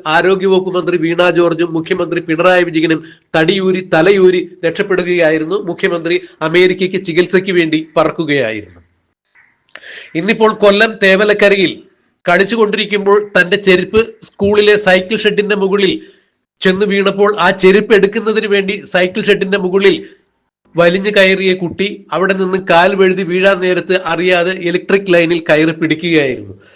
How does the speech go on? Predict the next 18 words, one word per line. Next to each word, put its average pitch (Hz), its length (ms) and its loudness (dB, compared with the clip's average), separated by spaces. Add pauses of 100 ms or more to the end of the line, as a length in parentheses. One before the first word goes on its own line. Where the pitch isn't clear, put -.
(220)
അനധികൃതമായി 208 880 2 (120)
നിർമ്മിച്ച 202 400 0 (460)
ഈ - 20 -4 (260)
സൈക്കിൾ 185 420 2
ഷെഡാവട്ടെ, 185 560 2 (540)
ഇലവൻ 208 320 2 (120)
കെ 208 180 6
വി 214 180 -4
ലൈൻ 196 220 4 (160)
കടന്നു 190 360 2
പോകുന്ന 185 380 2 (180)
ഇലക്ട്രിക് 185 400 -4
ലൈനിന്റെ 180 400 0
താഴെ 170 320 4 (140)
അനധികൃതമായി, 180 760 -2 (140)
അശാസ്ത്രീയമായി 202 840 0 (100)
തന്നെയാണ് 160 460 -2 (280)
നിർമ്മിച്ചിരുന്നത്. 151 680 -6